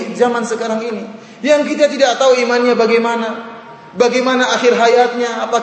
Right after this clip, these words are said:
kiai ini benar-benar kiai atau dukun, kita nggak tahu. Kemudian apakah dijamin masuk surga, kita pun tidak tahu.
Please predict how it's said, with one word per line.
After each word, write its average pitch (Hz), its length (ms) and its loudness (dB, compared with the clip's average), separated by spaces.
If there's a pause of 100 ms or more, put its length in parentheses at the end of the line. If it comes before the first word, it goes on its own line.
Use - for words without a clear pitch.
kiai 233 240 0
ini 226 80 -2
benar-benar 220 480 -2
kiai 226 160 0
atau 208 240 0
dukun, 220 320 -2
kita 220 240 -2
nggak 196 160 0
tahu. 226 540 0 (2250)
Kemudian 247 720 0
apakah 240 400 -2
dijamin 240 400 0
masuk 233 320 -2
surga, 247 240 0
kita 226 240 -2
pun 240 160 -2
tidak 226 320 -2
tahu. 247 400 2